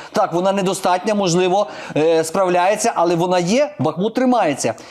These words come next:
І відволікаючи на себе, стягуючи на себе оці сили, то, можливо, таким чином ми робимо, розгружаємо,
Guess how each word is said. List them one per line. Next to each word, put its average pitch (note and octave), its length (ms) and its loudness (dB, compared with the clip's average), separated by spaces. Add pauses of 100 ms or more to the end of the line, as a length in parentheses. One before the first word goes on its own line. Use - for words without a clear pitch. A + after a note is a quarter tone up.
(100)
І G3+ 120 2
відволікаючи A#3 760 2
на A3+ 120 0
себе, A#3+ 300 0
стягуючи A3 600 0
на G3 100 0
себе A#3 320 0
оці A3 400 0
сили, F#3 460 0 (200)
то, F3+ 80 -2
можливо, G3 380 0
таким G#3+ 300 -2
чином A3+ 360 0
ми F#3 300 2
робимо, F#3 380 0
розгружаємо, E3 840 0